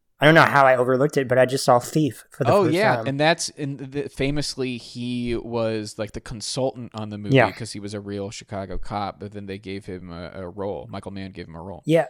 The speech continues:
Speaker 1: s-, and, and just r-, from the bat, just he had it. Like, he just, he kind of like, um, R. Lee Ermey, you know, in, uh, Full Metal Jacket,
Speaker 2: Yeah.
Speaker 1: who was just there as an advisor and then ended up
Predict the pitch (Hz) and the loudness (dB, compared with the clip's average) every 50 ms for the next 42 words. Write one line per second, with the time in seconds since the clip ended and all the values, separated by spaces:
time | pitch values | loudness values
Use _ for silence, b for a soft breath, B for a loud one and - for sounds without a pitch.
0 | - 165 - - - - 175 185 196 190 - - 175 175 175 160 147 214 220 - | -6 -10 -8 -6 0 2 4 4 4 2 -2 0 2 4 4 4 4 2 0 0
1 | - - 156 139 151 175 - - 220 247 254 220 156 127 135 147 165 165 - - | -4 -8 -4 0 0 0 2 4 6 6 8 6 6 6 4 4 4 0 -2 -8
2 | - - - - 156 139 123 120 151 190 143 - - _ _ _ _ _ _ _ | -10 -8 -6 -2 0 2 4 4 4 4 2 -2 -6 _ _ _ _ _ _ _
3 | _ _ _ _ 143 139 139 - 165 147 120 151 156 - - _ - _ _ - | _ _ _ _ 2 2 2 2 0 0 4 2 2 2 0 _ -16 _ _ -6
4 | 156 151 - 175 170 170 147 147 151 147 143 - - 147 143 135 131 127 127 - | -4 2 6 6 6 8 8 8 8 8 8 8 6 4 6 6 4 2 0 -2
5 | _ _ _ _ _ _ _ _ - 147 160 170 170 170 160 160 139 147 165 180 | _ _ _ _ _ _ _ _ 8 10 10 12 12 12 10 10 8 8 6 6
6 | 151 131 123 120 120 127 135 131 123 127 123 123 131 127 127 127 123 127 127 123 | 6 6 4 4 2 2 2 2 2 4 2 2 4 4 4 4 6 6 6 4
7 | 123 123 - 151 143 139 135 135 131 123 131 131 156 175 - 135 123 - - - | 4 4 4 6 6 6 6 6 6 6 6 4 4 4 4 0 0 -2 -4 -8
8 | 120 117 113 104 98 110 - _ - 160 151 143 139 143 - _ _ _ - 156 | -6 -4 -4 -4 -4 -6 -2 _ 8 10 10 10 10 8 4 _ _ _ 2 4
9 | 147 139 - - 160 147 143 - - 151 147 147 147 147 151 139 147 139 151 147 | 4 6 6 6 4 4 4 4 6 8 10 10 10 10 10 8 6 6 6 6
10 | 147 127 123 143 139 151 160 143 160 156 147 147 147 151 131 143 151 151 160 160 | 6 6 8 10 10 10 10 8 6 2 2 2 2 2 2 2 4 6 8 8
11 | 160 160 | 6 6